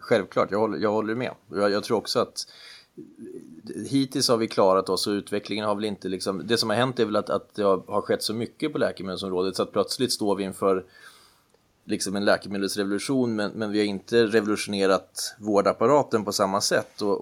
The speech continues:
och, och har svårt eftersom vi också måste klara av så att säga den gamla medicinen, eller om man ska, ska, ska säga så. Eh, det, det är någonting som vi fortfarande behöver, så att vi, vi kan liksom inte, men, men jag tror absolut på sikt så finns det naturligtvis sätt att, att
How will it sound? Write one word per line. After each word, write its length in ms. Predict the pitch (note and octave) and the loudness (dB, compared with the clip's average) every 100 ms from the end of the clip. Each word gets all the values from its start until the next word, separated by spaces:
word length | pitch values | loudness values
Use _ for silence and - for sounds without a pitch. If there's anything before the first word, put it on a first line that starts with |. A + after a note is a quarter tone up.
| G#2+ | 2
och, 140 | G2+ | 2
och 80 | C2 | 2
har 80 | A2 | 0
svårt 320 | - B2+ B2+ | 0 0 0
eftersom 260 | G#2 - G#2+ | 0 -4 0
vi 80 | |
också 400 | G#2 - A2+ G#2 F#2 _ - - _ | 0 0 0 0 -2 _ -20 -20 _
måste 640 | A2+ G#2+ - - D3+ D3 G#2 - - - - _ _ - - | -2 -2 -2 -2 2 2 2 -8 -20 -20 -20 _ _ -20 0
klara 260 | C3 A2+ | 4 6
av 120 | G2+ | 6
så 120 | F#2+ G#2 | 4 0
att 60 | |
säga 120 | G#2 | 2
den 140 | F#2+ G2+ | 0 4
gamla 340 | A2 F#2+ C3+ | 2 4 2
medicinen, 640 | D3+ C#3 B2 F2+ F2 F2 | 2 0 -2 -2 -4 -4
eller 140 | F2+ D#2 | -4 -4
om 60 | |
man 120 | F#2+ F#2 | -2 -4
ska, 280 | - - | -6 -8
ska, 340 | F#2+ F#2 D#2+ F2+ | -8 -10 -12 -10
ska 180 | - F#2+ | -6 -4
säga 220 | F#2 F2+ | -2 -2
så. 180 | F2+ D2+ F#2 - _ _ _ _ - | -2 -4 -4 -14 _ _ _ _ -8
Eh, 40 | A2 | -2
det, 120 | G2 | -2
det 220 | G#2 F#2+ | -2 -4
är 40 | A2 | -4
någonting 300 | B2 G#2 F2+ | -4 -4 -4
som 120 | G2 | -4
vi 80 | F#2 | -6
fortfarande 520 | F#2 - F#2+ F#2 F2+ | -8 -4 -4 -2 -6
behöver, 360 | E2+ A#2 A#2 | -6 0 0
så 60 | G#2+ | 0
att 100 | G#2+ | -6
vi, 60 | G2+ | -6
vi 100 | A2 | -4
kan 140 | A#2+ | -4
liksom 220 | G#2 A#2 | -4 -6
inte, 380 | G#2+ - C3 A#2 - - - - - - - - - B2+ | -8 -2 0 0 -4 -20 -20 -20 -20 -14 -14 -14 -18 -12
men, 200 | C#3 C#3+ | -2 0
men 200 | D3 C3+ | 2 4
jag 120 | C3 | 4
tror 160 | B2+ F3 | 4 2
absolut 360 | C#3 D3 D3+ D3 | 2 -2 -4 -2
på 60 | |
sikt 240 | C3+ D#3 - | -2 -2 -4
så 100 | F3 | -6
finns 420 | C3+ D3 C3 - | -4 -4 -4 -6
det 280 | A#2+ A#2 G#2 | -2 -2 -4
naturligtvis 600 | A#2 A#2+ - D#3 E3 A2 | -8 -8 -6 -6 -2 -2
sätt 260 | - G2+ - | 0 0 0
att, 200 | G#2 - | 0 0
att 200 | G2+ G2 | -4 -6